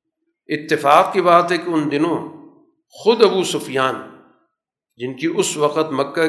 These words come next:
کے نظام کے سربراہ کی تھی، وہ تجارتی قافلے کے ساتھ شام میں موجود تھے۔ تو چنانچہ ان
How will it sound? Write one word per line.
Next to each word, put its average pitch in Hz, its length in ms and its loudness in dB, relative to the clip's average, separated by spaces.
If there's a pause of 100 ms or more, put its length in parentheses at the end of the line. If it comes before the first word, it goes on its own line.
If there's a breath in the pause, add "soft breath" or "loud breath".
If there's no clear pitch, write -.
کے 165 120 0
نظام 135 420 0
کے 160 100 0
سربراہ 160 480 0
کی 143 120 -6
تھی، - 140 -16 (1000)
وہ 170 180 2
تجارتی 165 500 2
قافلے 156 360 2
کے 151 140 -4
ساتھ - 420 -4 (360)
شام 123 300 -4
میں 135 100 -2
موجود 127 460 -8
تھے۔ - 100 -20 (1500)
تو 120 100 -14
چنانچہ 151 440 0 (120)
ان 180 200 2